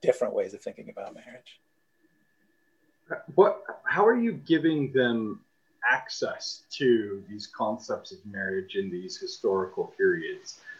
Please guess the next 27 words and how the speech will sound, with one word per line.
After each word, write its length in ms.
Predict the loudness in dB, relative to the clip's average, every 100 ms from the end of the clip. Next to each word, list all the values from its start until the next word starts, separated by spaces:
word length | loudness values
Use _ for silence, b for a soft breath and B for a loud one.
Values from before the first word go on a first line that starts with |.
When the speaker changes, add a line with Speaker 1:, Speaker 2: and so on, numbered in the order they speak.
| 8
Speaker 2:
Like, 240 | 10 12
is 160 | 10 12
it 180 | 12 12
just 340 | 8 8 6
an 140 | 4
overall 540 | 10 10 12 12 12 10
summary? 840 | 6 2 6 6 8 8 6 2 _ b -4 6
Like, 200 | 8 10
I'm, 200 | 10 10
I'm 180 | 8 8
thinking 380 | 6 6 8 10
of 360 | 8 6 -4 -20 _ _ _ _ _ _ 4
every 300 | 6 10 12
abnormal 460 | 12 8 6 6 4
psychology 680 | 0 -4 0 6 6 4 -8
textbook 340 | -12 -12 -12 -14 -12
I've 80 | -14 _
taught 280 | -2 -2 -2
from 320 | -4 -4 -4 -4
has, 580 | 0 2 0 -4 -10 -12 -14
like, 160 | -14
this 160 | -12 -10
chapter 680 | -4 -2 -2 -2 -4 -4 -8 -16
about 420 | -6 -6 -6 -10
the 80 | -6
history 560 | -4 -4 -4 -4 -2 -2
of 160 | -4